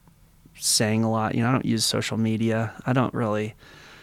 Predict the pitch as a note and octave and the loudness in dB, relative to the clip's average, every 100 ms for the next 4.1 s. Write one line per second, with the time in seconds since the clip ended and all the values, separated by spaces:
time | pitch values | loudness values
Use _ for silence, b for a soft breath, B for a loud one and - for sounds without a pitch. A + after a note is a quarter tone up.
0 | b b b b b - D3 D3 D3 C#3+ | b b b b b 4 6 6 4 4
1 | - D3 A#2+ C3 B2 - A#2+ A#2+ A2+ - | 6 4 6 4 2 2 0 2 2 0
2 | - - - - - - B2+ B2 A#2 A#2 | -6 -20 -20 -20 -20 -8 -2 0 0 2
3 | A#2+ A#2+ A#2 A2+ A2+ A2+ A#2+ A#2+ A2 G#2+ | 2 2 0 0 0 -2 -2 -2 -2 -4